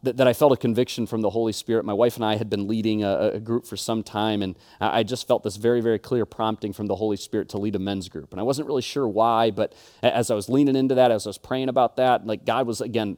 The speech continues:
impressing that one word upon me, confession, confession, confession. Pull that which has been living out in the, in the dark and, and bring it into the light.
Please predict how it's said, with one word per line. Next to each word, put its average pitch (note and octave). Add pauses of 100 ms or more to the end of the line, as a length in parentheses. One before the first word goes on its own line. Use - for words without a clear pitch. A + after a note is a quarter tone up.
impressing B2
that G#2
one B2
word A#2
upon G#2+
me, G2
confession, G#2+
confession, G2+
confession. F#2+
Pull C#3
that C#3
which B2
has G#2
been G2+
living B2
out A#2+
in A2+
the, G#2
in A2+
the G2
dark A2+
and, G#2 (220)
and A2
bring A2
it B2
into A#2
the G#2
light. F2+